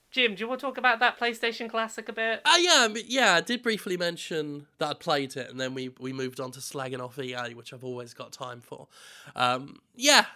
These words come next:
Speaker 2: it's, it's not Soulja Boy handheld, Matt,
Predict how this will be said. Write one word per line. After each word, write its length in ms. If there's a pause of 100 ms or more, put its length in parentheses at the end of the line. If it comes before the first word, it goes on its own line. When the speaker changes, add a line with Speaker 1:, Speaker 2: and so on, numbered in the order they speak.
(160)
Speaker 2:
it's, 640 (220)
it's 240
not 180
Soulja 420
Boy 220
handheld, 640
Matt, 340